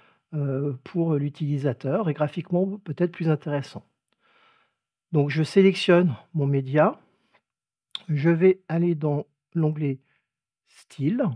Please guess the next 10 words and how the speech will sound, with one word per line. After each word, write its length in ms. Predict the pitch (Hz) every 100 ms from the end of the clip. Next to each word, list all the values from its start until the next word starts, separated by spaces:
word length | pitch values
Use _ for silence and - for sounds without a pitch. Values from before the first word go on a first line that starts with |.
| - _ _ _ _ _ _ _ _ _ _ _ -
je 200 | 139 175
vais 260 | 180 190 180
donc 300 | 165 170 156
demander 540 | 180 180 170 175 175 165 - 135 147 _ _ _ _ _ _
une 140 | 175 160
bordure 720 | 151 143 135 147 131 117 151 _ _ _ _ _ _ _ _ _ _
blanche 520 | 127 127 190 - - 196 - _ _
de 220 | - 175 -
un 100 | 202
pixel. 500 | 214 170 - 123 107